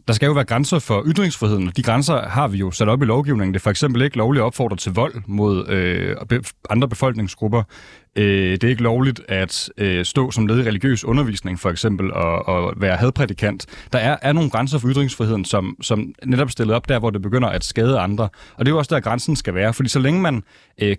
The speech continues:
kan bruge sin ytringsfrihed på, på den her måde, for eksempel, så har vi andre jo også muligheden for at bruge vores ytringsfrihed til at sige det imod,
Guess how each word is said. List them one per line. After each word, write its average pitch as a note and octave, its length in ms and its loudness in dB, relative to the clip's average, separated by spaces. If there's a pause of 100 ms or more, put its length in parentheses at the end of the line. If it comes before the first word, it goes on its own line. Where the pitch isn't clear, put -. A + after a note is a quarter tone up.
kan A2+ 120 0
bruge C3+ 220 2
sin D3 120 -2
ytringsfrihed C#3 540 0
på, G#2 280 0
på - 60 -4
den C#3+ 160 4
her B2+ 80 4
måde, A2+ 220 2
for - 100 -6
eksempel, F#2+ 340 -2 (260)
så - 120 0
har F#3 120 2
vi D3 80 -2
andre D#3+ 200 2
jo C3+ 100 4
også D3+ 180 0
muligheden D#3 280 2
for C3+ 300 -2
at A2+ 60 -6
bruge B2+ 160 2
vores C3+ 200 0
ytringsfrihed B2 500 0
til - 140 -2
at G#2 60 0
sige A#2 160 0
det A2 80 2
imod, D#3+ 300 2